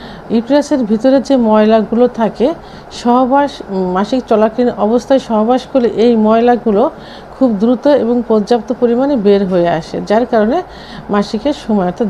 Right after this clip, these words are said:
দিনটা কমে যায়। পাঁচ নাম্বার, অনেকে দেখা যায় যে মাসিকের দুই তিন দিন আগের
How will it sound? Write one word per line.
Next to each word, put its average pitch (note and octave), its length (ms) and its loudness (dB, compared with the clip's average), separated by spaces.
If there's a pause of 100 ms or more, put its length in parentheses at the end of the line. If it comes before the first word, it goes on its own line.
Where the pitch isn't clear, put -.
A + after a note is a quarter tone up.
দিনটা A3+ 400 0 (100)
কমে F#3 260 2
যায়। C#3+ 240 -6 (920)
পাঁচ B3+ 300 -2
নাম্বার, C4 320 2 (600)
অনেকে C#4+ 400 0
দেখা B3 320 0
যায় C#4 240 2
যে C4 220 0
মাসিকের B3 840 0
দুই A3 180 0
তিন A3+ 280 0
দিন B3 200 2
আগের G3+ 400 -2